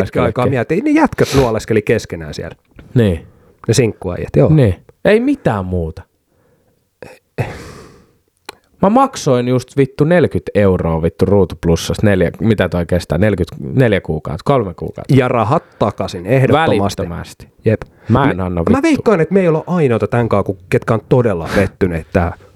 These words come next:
Speaker 1: En mäkään, mut hei. Sitten kävi semmonen hauska juttu, kun se, äh, Valtteri oli ensimmäisenä siinä Kurosen hellan äärellä. Ennen kuin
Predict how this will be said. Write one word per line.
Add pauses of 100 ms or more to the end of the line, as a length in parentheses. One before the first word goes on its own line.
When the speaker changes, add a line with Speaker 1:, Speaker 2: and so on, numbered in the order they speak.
Speaker 1:
En
mäkään,
mut
hei. (1200)
Sitten (200)
kävi
semmonen
hauska
juttu,
kun
se, (720)
äh, (360)
Valtteri
oli
ensimmäisenä
siinä
Kurosen (200)
hellan
äärellä. (1500)
Ennen
kuin